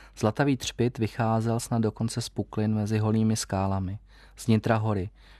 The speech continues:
kde jsou ukryté drahokamy. V noci nakonec vše ovládla temná, vysoká silueta násobená odrazem v jezeře. Chrámem se stal celý vesmír.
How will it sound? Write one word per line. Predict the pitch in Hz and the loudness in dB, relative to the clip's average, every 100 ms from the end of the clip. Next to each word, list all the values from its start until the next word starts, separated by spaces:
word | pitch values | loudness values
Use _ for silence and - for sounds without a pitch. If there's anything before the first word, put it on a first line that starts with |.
| - | -4
kde | 98 | -2
jsou | - 107 | 0 0
ukryté | - 107 101 104 | 0 -4 -2 0
drahokamy. | 101 98 101 - 90 90 110 - - - - - | 0 0 -2 -4 -6 -6 -8 -16 -20 -20 -20 -2
V | |
noci | 107 104 - | 0 0 0
nakonec | 123 117 117 117 - | 0 2 0 0 -2
vše | - 110 | -4 -4
ovládla | 104 104 101 107 104 | -2 -2 0 -2 -4
temná, | - 95 101 98 98 120 - - - - - - | -2 0 0 0 -2 -6 -12 -20 -20 -20 -10 -2
vysoká | 107 - 123 131 127 | 0 0 0 2 0
silueta | - 110 113 117 120 | 0 0 0 0 0
násobená | 104 98 - 110 107 107 104 | 0 0 -2 -2 0 0 -2
odrazem | 101 101 98 107 104 | -4 -2 -2 -2 -2
v | |
jezeře. | 98 95 95 - 110 - - - - - - - - - | -2 -2 -6 -6 -12 -16 -20 -20 -20 -20 -20 -20 -20 -8
Chrámem | - 98 104 120 120 | 0 2 2 0 -2
se | - | -4
stal | 113 107 104 | -4 -2 -2
celý | - 110 107 | -2 -2 0
vesmír. | 104 - 90 92 | -2 -4 -6 -6